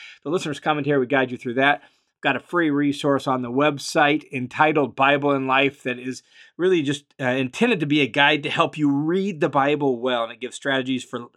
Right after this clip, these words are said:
for understanding the Bible and strategies for, uh, putting the Bible into practice in our life. And that's totally free on my website at John Whitaker net as well. And so the goal of all of that, as I said, is to help us live as good disciples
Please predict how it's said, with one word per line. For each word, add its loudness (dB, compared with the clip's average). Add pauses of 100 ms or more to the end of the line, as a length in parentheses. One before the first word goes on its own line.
(220)
for -4
understanding 0
the 2
Bible 2 (280)
and -6
strategies -4
for, -6
uh, -8 (200)
putting 0
the -2
Bible 0
into -6
practice -2
in -6
our -2
life. -6
And -10
that's -4
totally -2
free -4
on -6
my -6
website -4
at -20
John -6
Whitaker -10
net -14 (100)
as -14
well. -14
And -20
so 0 (540)
the -8
goal 4
of -2
all 4
of -2
that, -6
as -6
I -2
said, -8
is -18
to -8
help 0
us 0
live 0
as -2
good 0
disciples -4